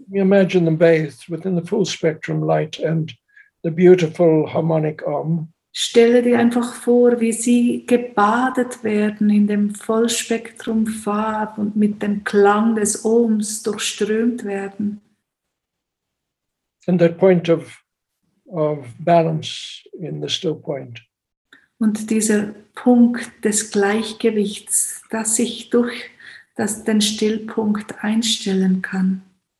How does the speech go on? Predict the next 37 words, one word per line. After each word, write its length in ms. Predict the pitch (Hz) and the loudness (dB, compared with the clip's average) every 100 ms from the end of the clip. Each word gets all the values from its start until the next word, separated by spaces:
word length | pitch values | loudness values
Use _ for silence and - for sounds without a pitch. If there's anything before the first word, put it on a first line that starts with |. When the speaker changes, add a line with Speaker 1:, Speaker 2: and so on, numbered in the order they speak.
| _ | _
Speaker 1:
So 240 | - 185 175 | -10 -2 2
in 120 | 180 | 4
a 100 | 175 | 6
way, 200 | 185 175 | 6 6
the 120 | 165 | 4
whole 260 | 156 185 185 | 2 6 6
of 60 | 175 | 6
our 160 | 160 | 2
body 380 | 156 165 156 147 | 2 0 0 -6
is 200 | 151 151 | -8 -6
an 140 | 156 | -6
eye 380 | 156 160 143 147 | -2 -2 -2 -4
and 100 | 147 | -6
the 60 | 143 | -6
whole 180 | 165 165 | -2 0
of 80 | 151 | -2
our 120 | 151 | -6
body 380 | 143 151 147 156 | -6 -8 -8 -14
is 160 | 151 143 | -12 -16
an 140 | 147 | -16
ear. 300 | 151 131 127 _ _ _ _ _ - _ _ _ | -14 -12 -12 _ _ _ _ _ -20 _ _ _
Speaker 2:
Und 180 | 214 208 | -4 -2
so 340 | - 226 240 | 2 6 6
ist 200 | 247 240 226 | 6 2 -2
eigentlich 640 | 208 208 220 220 208 - | -2 0 -2 0 -4 -2
die, 260 | 208 208 208 | 0 0 2
unser 300 | 214 220 220 | 0 0 0
gesamter 720 | 208 - 190 226 269 - 220 - | -2 0 0 2 0 0 -4 -4
Körper 540 | - 247 262 - 214 202 - | -2 0 -2 -4 -4 -4 -6
ein 300 | 202 202 208 | -4 -4 -2
Auge 600 | 208 208 208 202 196 196 - | -2 4 4 4 0 -2 -2
und 120 | 208 | -2
ein 240 | 208 196 | 0 -2
Ohr. 400 | 208 208 202 196 - - _ _ _ _ _ _ _ _ _ _ _ _ _ _ _ _ _ _ - | 0 2 2 0 -6 -20 _ _ _ _ _ _ _ _ _ _ _ _ _ _ _ _ _ _ -4
Speaker 1:
And 140 | 165 | 4
as 220 | 170 180 180 | 6 6 8
we, 380 | 170 190 - | 6 6 2